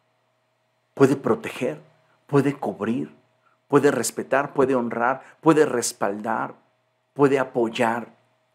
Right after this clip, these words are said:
Una persona desleal no se ha olvidado de todo lo que en algún momento recibió,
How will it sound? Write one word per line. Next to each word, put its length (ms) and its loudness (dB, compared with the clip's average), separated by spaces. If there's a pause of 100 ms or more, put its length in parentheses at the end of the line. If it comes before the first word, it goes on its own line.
(1160)
Una 200 -4
persona 380 0
desleal 580 0
no 220 0
se 160 -4
ha 80 6
olvidado 640 2 (220)
de 100 -6
todo 240 4
lo 160 2
que 100 -4
en 100 -2
algún 300 -6
momento 520 -4
recibió, 640 -2